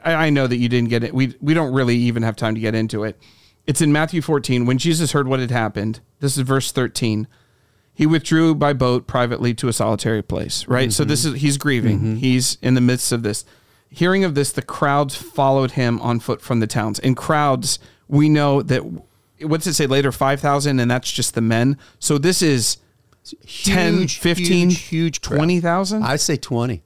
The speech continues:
Speaker 1: Tw-, yeah, so it's, it's a lot of people. It's a massive people. And then thi-, this, this verse is, it's so beautiful. When Jesus landed and saw a large crowd,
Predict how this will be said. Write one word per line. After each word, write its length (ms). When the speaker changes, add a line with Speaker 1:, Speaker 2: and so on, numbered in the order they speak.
Speaker 1:
Tw-, 200
yeah, 200
so 260
it's, 200
it's 160
a 60
lot 380
of 80
people. 440
It's 100
a 60
massive 480
people. 420
And 140
then 160
thi-, 180
this, 380
this 260
verse 420
is, 240
it's 160
so 640
beautiful. 500
When 220
Jesus 420
landed 420
and 220
saw 400
a 80
large 320
crowd, 400